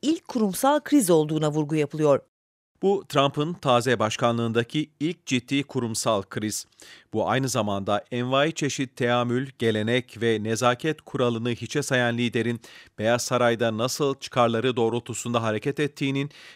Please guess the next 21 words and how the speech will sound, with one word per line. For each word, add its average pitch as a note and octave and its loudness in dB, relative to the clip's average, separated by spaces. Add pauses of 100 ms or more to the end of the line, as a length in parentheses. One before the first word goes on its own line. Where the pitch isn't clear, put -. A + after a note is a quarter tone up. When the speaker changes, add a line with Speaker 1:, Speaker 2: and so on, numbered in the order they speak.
(100)
Speaker 2:
ve C#3 2
keyfi D3 -2
başkanlığının C#3 0
da B2 2
bir A#2 -2
ifadesi. G#2 -2 (560)
Seçim F3+ -2
kampanyası C3+ 0
sürecinde A#2 0
Trump'ın A#2+ -2
bir C3+ 0
defa A#2+ 2
bir A2+ -6
dış - -4
politika B2+ -2
uzmanına A2+ 0 (420)
Amerika'nın D3 -2
bunları B2+ 0
kullanamayacak C#3+ 0
olmasına A#2+ -2
rağmen A2 2